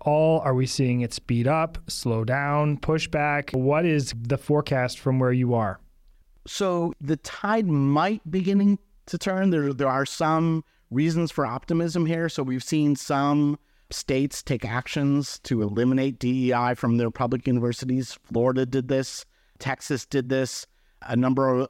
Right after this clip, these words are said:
Speaker 2: other state governors kind of signaled that they might, and universities are beginning to rein it in a little bit. We're also seeing in the corporate world much more rapid retreat.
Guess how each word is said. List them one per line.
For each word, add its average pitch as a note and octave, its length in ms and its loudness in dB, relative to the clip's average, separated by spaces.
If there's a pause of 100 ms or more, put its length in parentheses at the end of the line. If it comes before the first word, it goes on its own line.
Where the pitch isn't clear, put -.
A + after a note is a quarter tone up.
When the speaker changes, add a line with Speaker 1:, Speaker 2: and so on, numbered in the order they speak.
Speaker 2:
other B2 240 0
state A2+ 340 -4
governors A#2 600 -2
kind G#2+ 200 -2
of G#2+ 60 -4
signaled B2 400 -2
that G#2+ 140 -2
they G2+ 100 0
might, A#2 380 0
and G#2+ 180 0
universities G#2+ 540 -2
are G2+ 80 -2
beginning G2+ 360 0
to G#2 120 -4
rein G2 280 -2
it F#2+ 120 -6
in C3+ 320 0 (320)
a G#2 80 -2
little D#3 240 0
bit. G2+ 240 -6 (420)
We're D3+ 140 2
also G#3 240 0
seeing D#3 200 0
in C3 120 2
the B2+ 40 0
corporate G3+ 400 -4
world A2+ 320 0
much C3 300 -2
more A#2 180 0
rapid A2+ 440 -2
retreat. D3 560 -2